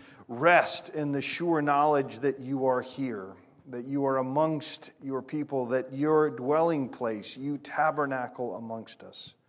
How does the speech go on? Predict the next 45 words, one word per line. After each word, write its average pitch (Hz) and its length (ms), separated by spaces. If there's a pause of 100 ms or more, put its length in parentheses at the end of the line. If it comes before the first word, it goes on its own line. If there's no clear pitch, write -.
(680)
And 117 120
we 127 200
pray 156 420
that 135 160
as 120 160
we 123 120
continue 151 600
to 123 120
sit 156 320
in 135 160
your 117 120
presence, 139 580
that 123 180
you 165 160
would 139 360 (480)
bless 160 420
the 127 100
preaching 143 540
of 120 180
your 123 120
word, 110 460 (600)
and 120 100
that 127 160
by 151 200
your 135 220
Spirit 156 480
what 131 180
is 120 140
said 147 300
this 127 220
morning 139 360
would 117 160
be 117 100
useful 147 640
for 135 220
the 120 80
building 135 420
up 127 180
of 117 140
your 110 120
people. 117 500 (720)
And 127 140
Lord, 127 180
what 123 160
is, 123 140